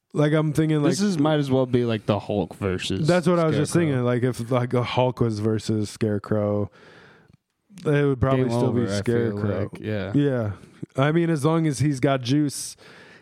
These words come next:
Speaker 1: as long as he's got the juice, he's,
Speaker 2: Yeah.
Speaker 1: he's good to go.
Speaker 2: Hundred percent. Yeah. So, like, he'd just drive Juggernaut crazy, and Juggernaut would probably smash his head too hard into a wall and
Speaker 1: <laughs>
Speaker 2: kill himself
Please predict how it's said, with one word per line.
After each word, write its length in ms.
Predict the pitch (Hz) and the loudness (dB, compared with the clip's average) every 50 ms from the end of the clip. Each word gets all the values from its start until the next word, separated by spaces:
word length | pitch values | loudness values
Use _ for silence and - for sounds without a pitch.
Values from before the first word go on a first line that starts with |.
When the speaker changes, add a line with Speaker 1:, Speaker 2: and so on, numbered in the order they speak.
| _ | _
Speaker 1:
as 140 | 139 143 135 | -2 0 2
long 200 | 180 196 202 196 | 2 2 2 0
as 80 | 175 165 | 0 0
he's 160 | 190 170 151 | 0 0 2
got 200 | 185 180 170 135 | 2 2 2 0
the 60 | 151 | -2
juice, 760 | 147 123 143 180 196 175 143 120 - - - - - - - - _ _ | 0 0 2 2 2 2 0 -2 -4 -8 -8 -10 -10 -12 -14 -18 _ _
he's, 120 | - 123 | -2 0
Speaker 2:
Yeah. 280 | 143 151 143 120 101 101 104 - - - _ _ _ _ _ _ _ _ _ _ | 0 2 0 0 -2 -4 -6 -10 -16 -20 _ _ _ _ _ _ _ _ _ _
Speaker 1:
he's 240 | 127 123 123 117 110 | -2 -2 -2 -4 -2
good 220 | 107 127 123 107 | -2 -2 -2 0
to 60 | 113 110 | -2 -2
go. 360 | 113 117 113 104 98 95 92 - - | -2 -2 -2 -2 -4 -6 -8 -12 -8
Speaker 2:
Hundred 200 | - 120 117 110 | -4 -4 -4 -2
percent. 400 | 107 101 - - 120 107 92 - - | -4 -4 -2 -2 -2 -2 -4 -6 -2
Yeah. 320 | - 117 123 117 107 98 | -2 0 0 0 -2 -2
So, 260 | 98 - - 113 110 | -4 -2 -2 -2 0
like, 320 | 110 110 107 107 101 - - - - _ _ _ _ _ - | 0 0 -2 -2 -4 -6 -14 -18 -20 _ _ _ _ _ -2
he'd 180 | 139 190 202 | -2 -2 0
just 180 | 156 165 165 143 | 0 -2 -2 0
drive 320 | 131 127 113 107 117 117 110 | 0 0 0 2 -2 -2 0
Juggernaut 520 | - 113 107 110 110 107 107 107 110 - - | 0 0 0 2 0 0 0 0 -2 -4 -4
crazy, 520 | - 117 104 104 104 101 107 104 107 110 | -4 -2 -2 -2 -2 -2 -2 -2 -2 -2
and 240 | 104 98 98 95 98 | -4 -4 -8 -4 -2
Juggernaut 400 | - 101 101 104 101 101 107 85 | -2 0 0 0 0 0 -2 -2
would 120 | 78 98 | -4 -4
probably 320 | - 113 104 101 101 98 - - - - - - - - - _ _ | -4 -4 -4 -2 -4 -6 -8 -12 -20 -20 -20 -20 -20 -20 -20 _ _
smash 340 | - - - 131 120 117 - | -12 -4 -2 -2 -2 0 -2
his 140 | - 113 104 | -4 -4 -2
head 380 | 101 107 107 107 113 117 110 113 156 _ - 87 - - _ _ _ _ - _ _ - | -2 -2 -2 -2 -4 -6 -12 -16 -14 _ -12 -12 -12 -14 _ _ _ _ -20 _ _ -2
too 180 | - 131 113 | 0 0 0
hard 240 | 107 110 107 107 110 | 0 -2 -2 -2 -2
into 160 | 113 110 107 104 | -2 -2 -2 -2
a 100 | 101 101 | 0 0
wall 240 | 104 104 110 110 | 0 0 0 0
and 80 | 190 - | 0 -2
Speaker 1:
<laughs> 40 | 120 | -2
Speaker 2:
kill 140 | 123 120 110 | -2 -2 -4
himself 440 | 104 98 - 113 104 98 95 - | -4 -6 -6 -4 -4 -4 -6 -10